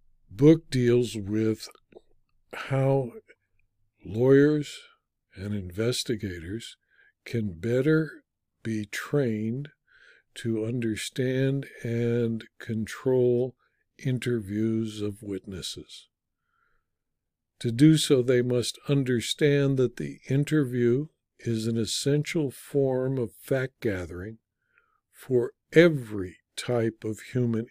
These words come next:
interaction. Interviews happen everywhere. They are performed by almost everyone. Interviewing is also an art, and the most effective interviews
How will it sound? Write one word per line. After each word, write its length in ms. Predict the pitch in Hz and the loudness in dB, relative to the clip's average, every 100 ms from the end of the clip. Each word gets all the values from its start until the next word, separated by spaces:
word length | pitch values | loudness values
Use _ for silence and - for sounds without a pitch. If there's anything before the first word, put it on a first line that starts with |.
| - | -10
interaction. 760 | 107 104 104 95 85 - 80 - _ _ _ _ _ _ _ _ _ _ _ _ _ - | -10 -8 -8 -8 -10 -12 -16 -18 _ _ _ _ _ _ _ _ _ _ _ _ _ -4
Interviews 720 | 123 117 120 110 113 117 107 | -2 0 -2 0 0 0 0
happen 420 | - 120 113 120 123 - | -4 -6 -4 -6 -8 -8
everywhere. 640 | 127 113 110 92 85 76 - _ _ _ _ _ _ _ _ - | -4 -2 -2 -2 -6 -14 -16 _ _ _ _ _ _ _ _ -6
They 140 | 113 | 0
are 180 | 117 120 | 2 2
performed 840 | - - 120 - 139 131 135 131 | 0 -4 -4 -2 0 2 2 0
by 240 | 123 123 139 _ | -2 -2 -4 _
almost 640 | 120 123 120 120 113 - - - | -4 -2 0 0 -2 -6 -16 -12
everyone. 720 | 113 101 107 107 120 147 156 - _ _ _ _ _ _ _ - | -10 -6 -2 0 0 -2 -4 -14 _ _ _ _ _ _ _ -8
Interviewing 840 | 123 127 123 127 117 120 123 131 131 | -4 -2 -2 -4 0 0 2 0 -2
is 180 | 113 - - | -4 -8 -6
also 440 | 120 117 - 135 | -4 -2 -2 -4
an 120 | 123 - - | -4 -10 -10
art, 360 | 104 117 131 - _ _ _ _ _ - | -4 -2 -4 -10 _ _ _ _ _ -12
and 180 | 117 117 | -4 -2
the 80 | 110 | -2
most 340 | 117 113 - | -2 -2 -4
effective 720 | 117 - - 151 156 - 127 | -10 -8 2 2 2 0 -4
interviews 840 | 123 123 117 107 98 104 104 117 | -4 -6 -4 -4 -4 -6 -4 -6